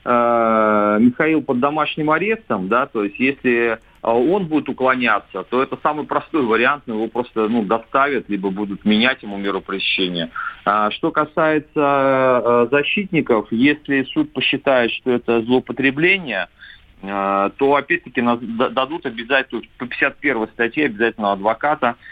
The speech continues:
э, который явится и будет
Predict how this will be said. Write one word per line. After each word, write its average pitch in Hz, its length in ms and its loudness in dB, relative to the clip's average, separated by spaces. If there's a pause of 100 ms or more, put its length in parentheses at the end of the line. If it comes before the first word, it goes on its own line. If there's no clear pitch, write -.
(200)
э, 107 280 0
который 107 480 0
явится 127 560 -2
и 95 680 0 (760)
будет 107 320 0